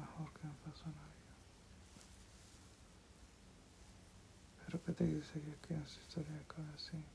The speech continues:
Porque en serio,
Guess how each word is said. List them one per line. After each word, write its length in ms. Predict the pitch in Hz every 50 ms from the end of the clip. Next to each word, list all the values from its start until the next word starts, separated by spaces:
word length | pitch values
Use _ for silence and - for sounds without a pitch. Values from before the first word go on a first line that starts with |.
| - - - - - - - - - - - - - - - - - - - - - - - - - - - - - - - - - - - - - - - - - - - - - - - - - - - - - - - - - - - - - - - - - - - - - - - - - - - - - - -
Porque 220 | - - - - 175
en 40 |
serio, 300 | 160 - - 185 180 175